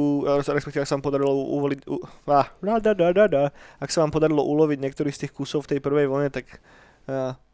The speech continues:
gratulujem, ale vlastne neviem prečo, lebo aj tak sa na tom zahráte maximálne tak Sackboya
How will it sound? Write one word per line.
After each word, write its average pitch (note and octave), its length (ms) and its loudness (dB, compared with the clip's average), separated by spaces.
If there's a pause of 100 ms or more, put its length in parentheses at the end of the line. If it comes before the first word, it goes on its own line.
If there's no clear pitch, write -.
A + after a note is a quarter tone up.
(300)
gratulujem, E3+ 680 4
ale C#3 220 2
vlastne D3 380 0
neviem C#3+ 240 2
prečo, C3+ 360 0
lebo C3 240 -2
aj B2+ 120 -2
tak C#3 120 -8
sa - 120 -6
na C3 100 -6
tom C3+ 160 -10
zahráte C3 420 -4
maximálne C3 400 -8
tak C3 160 -10
Sackboya C#3+ 540 4